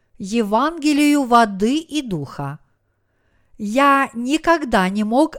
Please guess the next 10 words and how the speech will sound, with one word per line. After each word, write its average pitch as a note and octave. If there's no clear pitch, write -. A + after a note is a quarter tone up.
этого A3
сделать. E3
Даже D#4
несмотря C4+
на D4+
то, D#3
что B3+
мы A#3
можем B3
выполнять A#3+